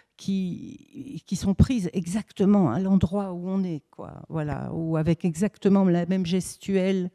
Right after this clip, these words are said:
que je retrouve. J'avais un jeu de centaines de photos et j'en ai utilisé très peu parce que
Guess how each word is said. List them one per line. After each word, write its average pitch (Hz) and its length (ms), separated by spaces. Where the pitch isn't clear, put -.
que 185 80
je 160 100
retrouve. 170 540
J'avais 156 280
un 160 160
jeu 180 360
de 139 320
centaines 190 460
de 170 80
photos 226 500
et 165 40
j'en 170 200
ai 170 240
utilisé 165 480
très 214 240
peu 226 200
parce 196 260
que 175 100